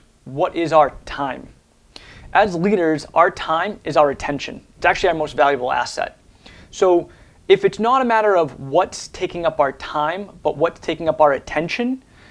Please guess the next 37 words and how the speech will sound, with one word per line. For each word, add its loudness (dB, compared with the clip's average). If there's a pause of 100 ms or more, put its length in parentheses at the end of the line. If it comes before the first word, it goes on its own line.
(300)
how -4
do 4
we 2
fix 0
this? -12 (460)
How 2
do 0
we 0
get 2
back 2
our 4
attention -2 (300)
so 0
that 2
we 2
can -4
prioritize 4
things -4
and, -4
well, 4
take -2
care 0
of 0
ourselves? 0 (680)
The -2
answer 2
is 0 (120)
we 2
get 2
focus. -4 (800)
So -2
most 4
of -2
us 0
understand -2
that -6
focus 4